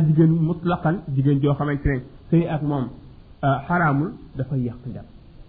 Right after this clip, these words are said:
Kooku mooy ñaareel wax ji. Mu am nag ñetteelu wax yu toxal ci al-Malikiyya wal Hanabila. Mooy al-Malikiyya ak Hanabila, ñu ne laal gu ànd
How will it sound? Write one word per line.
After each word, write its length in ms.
Kooku 160
mooy 160
ñaareel 240
wax 140
ji. 60
Mu 100
am 160
nag 120
ñetteelu 580
wax 180
yu 120
toxal 280
ci 80
al-Malikiyya 760
wal 220
Hanabila. 500
Mooy 140
al-Malikiyya 560
ak 120
Hanabila, 440
ñu 120
ne 80
laal 500
gu 80
ànd 320